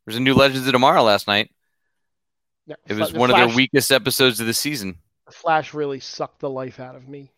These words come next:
Speaker 2: for that
Speaker 1: It's understandable.
Speaker 2: right now. I have
Speaker 1: It was
Speaker 2: to
Speaker 1: a, it was a Constantine heavy episode. Uh, Superman and Lois is back too, finally.
Speaker 2: I saw. I wanna, I do wanna catch up on that.
Speaker 1: Last week we got John Diggle last week.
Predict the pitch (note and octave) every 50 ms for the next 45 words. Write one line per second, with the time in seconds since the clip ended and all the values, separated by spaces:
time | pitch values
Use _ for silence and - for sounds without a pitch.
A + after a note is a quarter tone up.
0 | _ _ _ - D3 C#3+ C#3 C3+ - - _ - - - E2+ F2+ - - - E2
1 | F2 F2 F2 F2 D3 C3+ C3 B2+ _ _ _ _ _ _ _ - D3+ C#3+ D3+ D#3
2 | D3+ B2 A#2+ B2+ B2 B2 A#2 - - G#2+ A#2 A2+ A2 G#2+ - _ _ _ _ -
3 | - - C#3 C3 C3 C3+ - - C3+ A#2+ - C3 B2+ A#2+ A#2 B2 B2 A#2 B2 B2
4 | A#2+ - - A#2+ - - B2 A#2+ B2 B2+ C3 B2 - - - G2 F#2+ F#2+ F#2+ F#2+
5 | G2 - - D3+ B2+ C#3 C3+ C3 B2 A#2+ A2+ A2 A2 A2+ B2 C#3 D#3 - - -
6 | - - _ _ _ _ _ _ _ _ _ _ _ _ - A2+ B2+ A2+ - C#3
7 | C3+ D3 D#3+ - - - D3 C#3+ E3 E3+ - D#3 D3 D3+ D#3 E3 F#3 A3 - _
8 | _ _ _ _ - D3+ C3+ - - - D#3 D3+ D3 D3 D3 D3+ E3 E3 D3+ C#3+
9 | C3+ C#3 C#3+ D3 C#3+ - E3 D#3+ D3+ C3+ B2+ F3+ G#3+ A3 G3+ D#3+ C#3+ - - D3
10 | C3 - C#3 B2+ - B2 B2 B2 B2+ C3 B2+ B2 B2 B2+ - _ _ _ _ _
11 | _ _ B2 A#2 A#2+ A#2+ A#2+ - C#3+ D3+ - - A2+ G#2+ A2+ A2 - - B2 A#2+
12 | A#2+ G#2+ G#2+ B2+ B2+ C3 C#3 C#3 B2+ B2+ C3 C3 - C3+ D3 D#3+ - - -